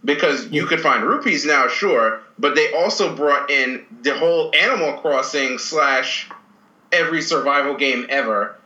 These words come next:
Speaker 1: uh, system in here, where you can now go hunt animals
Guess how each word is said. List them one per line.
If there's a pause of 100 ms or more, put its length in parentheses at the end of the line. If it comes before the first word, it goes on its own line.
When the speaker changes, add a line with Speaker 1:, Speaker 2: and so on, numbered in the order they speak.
(240)
Speaker 1:
uh,
system
in
here, (140)
where
you
can
now
go
hunt
animals